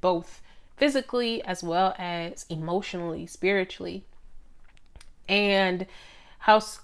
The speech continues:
oftentimes you can feel like you wanna just shrink, or you can feel that you want to doubt yourself and doubt what it is that you create. I have to tell myself all the time that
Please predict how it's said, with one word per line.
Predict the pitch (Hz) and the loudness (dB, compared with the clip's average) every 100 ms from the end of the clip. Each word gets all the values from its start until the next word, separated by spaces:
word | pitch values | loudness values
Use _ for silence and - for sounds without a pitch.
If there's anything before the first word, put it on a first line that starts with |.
| - | 4
oftentimes | 196 233 - 214 220 202 196 190 185 | 6 6 2 -6 -2 0 0 0 -2
you | 214 | -2
can | 214 196 | -4 -4
feel | 196 190 185 | 0 2 2
like | 175 170 - | 2 0 -2
you | 185 | -6
wanna | 185 180 175 170 | -6 -6 -6 -8
just | 185 - | -10 -8
shrink, | - 175 180 160 - - - - - - - - - - | -6 -6 -6 -8 -12 -20 -20 -20 -20 -20 -20 -20 -18 0
or | 190 190 180 170 | 4 6 6 4
you | 175 180 220 | 2 -4 -4
can | 202 | -6
feel | 185 180 180 175 175 | -2 0 2 2 2
that | 175 175 175 175 - | 0 0 -2 -4 -8
you | 175 190 185 | -4 -2 -2
want | 180 175 - | -2 -4 -4
to | - - 190 185 175 175 180 - - - - | -8 -2 0 0 0 -2 -4 -10 -12 -14 -6
doubt | 170 190 202 190 | 2 4 4 -2
yourself | 185 170 160 - - - - | -4 -4 -6 -8 -14 -20 -6
and | 180 175 | -4 -2
doubt | 180 185 180 | 0 -2 -2
what | 180 | -4
it | 180 | -2
is | 175 170 | -2 -4
that | - - | -6 -8
you | |
create. | - 185 190 - - - - - - - - - - - - - - - - - | -6 -4 -4 -6 -16 -20 -18 -18 -16 -16 -18 -18 -18 -18 -20 -20 -18 -18 -14 2
I | 202 | 4
have | 226 | 4
to | - | -2
tell | - 196 | -4 -2
myself | 180 180 175 190 | -2 0 -2 -2
all | 180 | -6
the | 180 | -6
time | - 180 185 170 | -6 -4 -4 -4
that | 170 185 - | -6 -10 -12